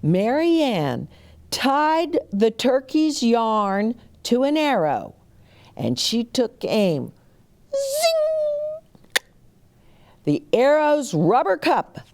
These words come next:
stuck to the dog's long nose, and she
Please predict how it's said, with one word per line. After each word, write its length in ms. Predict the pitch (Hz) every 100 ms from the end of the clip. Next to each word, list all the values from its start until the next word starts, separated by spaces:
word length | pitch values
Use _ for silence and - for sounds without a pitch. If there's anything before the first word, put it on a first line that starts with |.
| _
stuck 840 | - - - - 254 311 339 -
to 160 | - 240
the 140 | 175
dog's 640 | 175 156 226 247 262 233 196
long 580 | 160 175 220 247 269 247
nose, 720 | 190 165 151 147 147 143 - _ _ _ _ _ -
and 300 | 151 151 131
she 560 | - - 131 123 110